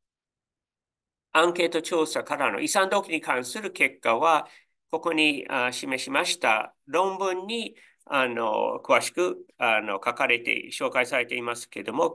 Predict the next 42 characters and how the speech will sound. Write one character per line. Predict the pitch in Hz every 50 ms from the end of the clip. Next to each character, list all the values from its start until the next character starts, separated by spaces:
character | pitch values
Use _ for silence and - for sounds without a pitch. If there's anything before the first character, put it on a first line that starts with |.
| -
今 | - 277 247
日 | 185
は | 135 120 117 - - - _ _ _ _ _ _
そ | - - - -
の | 117 117 113 107 104 - - - - - - - - - -
時 | - 139
間 | - - 147 139 131
の | 139 135
関 | - 147 139 135 135
係 | - 143 135 139 143 - - - -
も | - 143 147
あ | 151 139
り | 131 143
ま | 185 226
す | - - -
の | 151
で、 | 117 104 104 107 - - _ _ _ _
あ | - 131
の、 | - - -
ハ | - - 214 233
イ | 240
ラ | 247 247 247
イ | 240
ト | 240 247 -
だ | - - -
け | - - 214 220 208 - - _ _ _ _ _ _ _
紹 | - - - 127 123
介 | - - 113 110 - - -
さ | - - - 110
せ | - - -
て | - 117 120 - - - -
い | - -
た | - 127
だ | 113 110
き | 104 - 127
ま | - 95 -
す。 | - - - - - - -
で、 | - -
こ | - - 208
の | 214 220
表 | 202 214 226
は、 | 220 214 208 202 202 208 220 226 214 190 - -